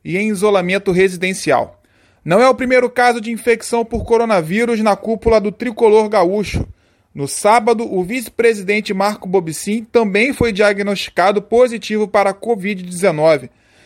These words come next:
O Grêmio informou que o dirigente está em observação no Hospital Moinhos de Vento, em Porto Alegre, e em breve vai cumprir o protocolo de quarentena domiciliar. Outro vice-presidente, Cláudio Oderich,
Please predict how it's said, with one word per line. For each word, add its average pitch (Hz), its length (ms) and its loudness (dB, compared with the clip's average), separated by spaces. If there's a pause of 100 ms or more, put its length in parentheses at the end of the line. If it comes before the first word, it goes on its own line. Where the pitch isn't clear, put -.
(140)
O 123 120 -8
Grêmio 214 320 0
informou 196 420 2
que 196 100 -8
o 170 60 -2
dirigente 190 540 -4
está 202 200 0
em 202 40 0
observação 208 840 0
no 208 120 0
Hospital 214 520 0
Moinhos 214 520 -2
de 220 100 -4
Vento, 196 440 -4
em 226 140 -4
Porto 180 300 -2
Alegre, 208 440 2 (340)
e 220 160 -4
em 277 100 -6
breve 226 400 0
vai 220 160 2
cumprir 214 480 -2
o 208 60 -2
protocolo 208 760 2
de 185 140 -4
quarentena 190 680 0
domiciliar. 175 880 0 (260)
Outro 247 360 0
vice-presidente, 190 840 -4
Cláudio 202 460 0
Oderich, 180 560 -4